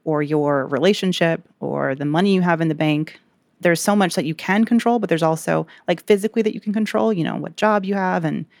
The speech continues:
how much you're saving. And, but it is your mindset and what you think is possible. And I'll tell you <laughs> something, like, I remember, f-, I don't know, how many years ago was this? It was, like, twenty fourteen, fifteen, something like that. I was in, like,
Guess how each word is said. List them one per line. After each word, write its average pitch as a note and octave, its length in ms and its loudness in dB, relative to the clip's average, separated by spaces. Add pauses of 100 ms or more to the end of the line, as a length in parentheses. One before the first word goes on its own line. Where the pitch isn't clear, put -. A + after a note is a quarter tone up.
(180)
how F#3+ 100 -4
much E3 180 -2
you're D#3 60 -6
saving. G3 500 2
And, D#3+ 160 -2
but F3+ 220 0 (380)
it F#3+ 120 2
is B3+ 160 4
your C4+ 140 2
mindset D3+ 420 0
and D#3 140 -2
what D#3+ 140 -2
you D#3+ 80 -4
think D#3+ 240 -6
is - 80 -12
possible. D#3 580 -8 (220)
And E3+ 100 0
I'll E3 60 0
tell G3+ 180 2
you G#3 100 2
<laughs> F3+ 120 -6
something, F3 340 -2
like, D#3+ 240 -2 (320)
I F#3+ 120 -2
remember, B3 400 6
f-, - 340 -10
I G3 100 -8
don't F#3 140 -4
know, C#3+ 160 -12
how F3 120 -10
many A#3+ 180 -2
years E3+ 200 -4
ago D#3+ 160 -8
was - 160 -8
this? D3 180 -10
It D3 60 -10
was, E3+ 160 -10
like, F3 140 -10
twenty F#3+ 540 -4
fourteen, C4+ 1700 2
fifteen, C4 360 4
something A#3 140 0
like B3 160 2
that. C4 240 2 (400)
I A3+ 100 4
was C#4 140 4
in, C4+ 100 4
like, A3+ 200 2